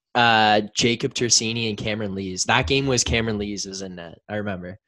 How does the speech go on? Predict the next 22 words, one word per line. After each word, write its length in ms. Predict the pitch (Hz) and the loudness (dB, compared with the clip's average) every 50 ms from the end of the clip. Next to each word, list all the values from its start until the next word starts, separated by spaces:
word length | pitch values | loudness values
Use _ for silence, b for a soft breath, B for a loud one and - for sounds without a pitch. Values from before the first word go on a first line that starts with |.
| _ _ _ _ _ _ _ _ | _ _ _ _ _ _ _ _
And 80 | 127 135 | -4 0
he 120 | 143 156 | 2 4
made, 200 | 175 190 196 196 | 6 6 6 6
like, 140 | 202 202 196 | 6 4 2
forty 320 | - - 175 165 165 175 160 | 2 2 2 4 4 4 4
saves 420 | - 147 139 139 123 101 101 - | 4 4 4 4 2 0 -2 -2
by 240 | - 113 113 113 113 | 0 0 0 2 0
the 340 | 110 113 110 110 110 107 - | 0 0 0 0 -2 -4 -4
halfway 340 | - 113 113 110 - 123 117 | -4 -4 -4 -2 -2 -4 -4
through 140 | - 120 110 | -4 -6 -6
the 80 | 113 | -4
second 340 | 107 - 110 107 - 110 101 | -4 -4 -4 -4 -4 -8 -6
period. 240 | - 107 101 90 87 | -4 -4 -4 -2 -4
Like, 100 | 92 110 | -4 -6
it 40 | 120 | -6
was 120 | 110 110 | -6 -6
insane. 360 | 110 104 - - 135 117 92 | -4 0 0 0 0 0 -4
He 60 | 90 | -6
was 80 | 98 107 | -4 -2
getting 160 | 123 120 110 | -2 -2 -2
shelled. 480 | - - - - 135 113 98 82 87 - b b b b b b b b _ | -2 -2 -2 -2 -2 -2 -4 -6 -10 -14 b b b b b b b b _
But 240 | 143 139 131 127 | 8 8 8 6